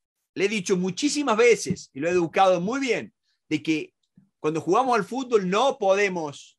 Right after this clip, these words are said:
pelear, no se puede cosas, le hemos mo-, le hemos mostrado un montón de cosas, "No podés hacer esto,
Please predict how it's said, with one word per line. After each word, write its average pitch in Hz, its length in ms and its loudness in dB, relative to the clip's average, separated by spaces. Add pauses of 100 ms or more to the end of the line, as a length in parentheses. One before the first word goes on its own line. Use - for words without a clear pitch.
pelear, 165 540 2
no 185 220 -2
se 202 120 -4
puede 175 320 0
cosas, 151 360 -2
le 170 80 2
hemos 170 180 -4
mo-, 156 240 -4 (200)
le 170 80 -4
hemos 185 160 2
mostrado 185 240 -4
un 180 60 -6
montón 165 320 -2
de 160 80 -6
cosas, 165 300 -4
"No 208 200 0
podés 180 280 2
hacer 156 300 0
esto, 160 420 -6